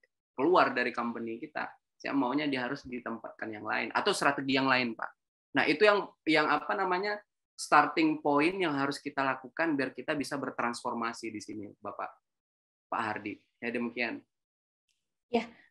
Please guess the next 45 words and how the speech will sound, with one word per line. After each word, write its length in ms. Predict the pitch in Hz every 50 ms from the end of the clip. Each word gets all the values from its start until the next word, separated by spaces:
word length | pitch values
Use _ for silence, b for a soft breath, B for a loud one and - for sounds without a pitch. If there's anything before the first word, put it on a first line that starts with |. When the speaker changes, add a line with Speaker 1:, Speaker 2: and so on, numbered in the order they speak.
| -
Speaker 2:
baik. 320 | 226 247 247 247 262 254 -
Terima 240 | - 311 320 339 359
kasih, 320 | 381 403 415 403 427 381
Bapak 240 | 392 392 381 349 339
Wahyu, 320 | 370 359 381 370 370 349
untuk 240 | 349 349 349 349 349
pertanya-, 400 | 330 311 - 311 302 302 311 -
eh, 160 | 285 294 302 294 - 240
jawaban 320 | 285 294 294 294 294 294 294
yang 80 | 285
sungguh 240 | 294 - 294 262 262
luar 160 | 262 262 254
biasa 240 | 262 254 277 294 294
juga 240 | 240 262 254 285 262
dari 320 | 233 226 240 240 240 254
pertanyaan 640 | 240 - - - - 254 247 247 247 247 - 240 247
dari 160 | 240 226 247
Pak 160 | 240 269 - 240
Ardi. 320 | 254 262 247 240 302 381 571 587 - _ _ _ _
Mungkin 160 | - 240 262
sudah 200 | 294 311 269 269 285
terjawab 400 | 285 247 262 254 269 311 330 359
ya, 80 | 320
Bapak, 240 | 247 254 254 247 269
ya? 200 | 247 247 277 359 466 - - _ _ _ _ _ _ _ _ _ _ _ _ _ _ _ _ _ _ _ _ _ -
Ya. 120 | 254 - - - - _ _ _ _ _ _ _ _ _ _ _ _ _ _ _ -
Baik, 400 | 220 220 214 208 214 214 220 -
terima 240 | 262 262 240 240 254
kasih, 200 | 262 262 294 -
Pak 160 | 254 233 240
Ardi, 120 | 254 254
untuk 80 | 240 262 262
pertanyaan 400 | 247 247 233 233 233 233 233 240
yang 220 | 240 240 240 233 233 233 240
sunga-, 400 | 240 - - 233 226 226 220 -
eh, 160 | 247 240 240
sangat 240 | 240 254 240 226 -
luar 200 | 233 226 233 240
biasa. 360 | 226 220 214 233 - 302 302
Terima 200 | 294 262 226 226
kasih 200 | 247 233 233 240
juga 240 | 220 233 220 226 226
untuk 200 | 226 220 233 226 -
Pak 120 | 233 226 226
Wahyu. 360 | 226 226 226 240 294 349 370